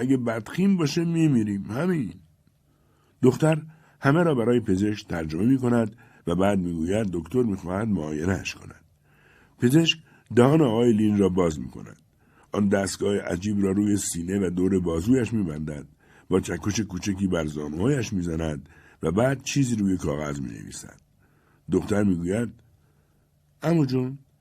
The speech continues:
تموم شد. می‌تونیم بریم." پیرمرد می‌پرسد:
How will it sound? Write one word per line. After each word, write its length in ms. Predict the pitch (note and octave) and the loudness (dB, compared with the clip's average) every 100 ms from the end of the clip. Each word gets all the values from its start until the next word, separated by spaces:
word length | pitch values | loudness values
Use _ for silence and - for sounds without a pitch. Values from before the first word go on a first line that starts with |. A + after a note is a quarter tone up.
| _ - | _ -2
تموم 300 | D#3 E3+ D3 | 2 4 2
شد. 280 | - - - _ _ - | 0 -12 -14 _ _ -2
می‌تونیم 400 | C3+ D3+ D3 C#3 | 0 2 2 4
بریم." 280 | A2+ D2+ - _ _ _ _ _ _ _ _ - | 2 2 -10 _ _ _ _ _ _ _ _ 0
پیرمرد 400 | F#2+ F2+ F#2+ G2 | 2 4 4 2
می‌پرسد: 540 | F2+ E2+ E2 A2+ | 2 -2 -4 -4